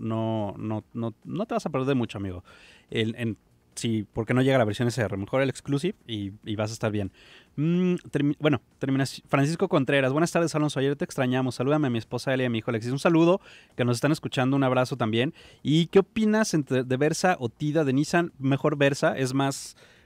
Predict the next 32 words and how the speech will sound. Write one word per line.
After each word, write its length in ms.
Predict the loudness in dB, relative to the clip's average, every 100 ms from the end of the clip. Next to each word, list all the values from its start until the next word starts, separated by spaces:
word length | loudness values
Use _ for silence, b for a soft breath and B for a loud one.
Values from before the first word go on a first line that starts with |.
| b
pues 100 | -6
es 100 | -4
un 60 | -4
desarrollo 420 | -4 0 2 2
más 200 | 2 2
nuevo. 420 | 2 4 2 -2 _ b b b
Entonces, 960 | -4 2 2 2 2 2 4 2 -2 _
eh, 280 | -6 -2 -2
me 120 | -2
parece 320 | -2 -2 -2 -4
mejor, 360 | -4 -4 -6 _
me 100 | -16
parece 240 | -8 -6 -4
mejor 240 | -2 0
Versa. 240 | 0 0
Aunque 220 | -2 -4 -2
Tida 140 | 0
también 200 | 0 0
está 140 | 2
muy 120 | 4 4
bien, 140 | 4
pero 160 | 2 0
Tida 240 | 0 0
ya 360 | 2 4 2 0
metió 240 | -2 -4
un 60 | -4
poco 140 | -2
de 80 | -2
plásticos 460 | -4 -6 -6 -4 -2
más 220 | -2 0
duros, 440 | 0 2 0 -2
etcétera. 520 | -4 -4 -2 -2 -2